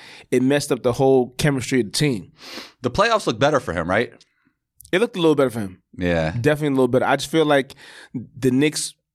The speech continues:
Speaker 1: around Brunson needs to have, like, a, a, a quote unquote, a, a shooter who could help them spread the floor a little more.
Speaker 2: Shooting
Speaker 1: They
Speaker 2: in general, right? They need.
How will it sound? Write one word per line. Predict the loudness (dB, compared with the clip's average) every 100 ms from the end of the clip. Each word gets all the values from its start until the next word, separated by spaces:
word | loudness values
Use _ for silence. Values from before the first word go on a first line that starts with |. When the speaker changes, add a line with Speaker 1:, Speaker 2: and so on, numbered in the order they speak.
| -2
Speaker 1:
around | 0 2 2 2
Brunson | 0 0 -2
needs | -2
to | 0
have, | 2 2
like, | 0 -2 -2
a, | -4 -4 -14 -18 -20 _ -4
a, | -2 -4 -10 -20 -8
a | -8
quote | 0 0 0
unquote, | 0 0 0 -2 -6
a, | -6 -4
a | -4
shooter | 2 2 2 0 -6 _
who | -8 -4
could | 0
help | 0 -2
them | -4
spread | -4 -2 -2
the | -2
floor | 0 0
a | 2
little | 0
more. | -2 -6 -12 -16
Speaker 2:
Shooting | -2 2 2 2
Speaker 1:
They |
Speaker 2:
in | 0
general, | 0 0 0 2
right? | 2 0 -2
They | -4
need. | -2 -4 -6 -10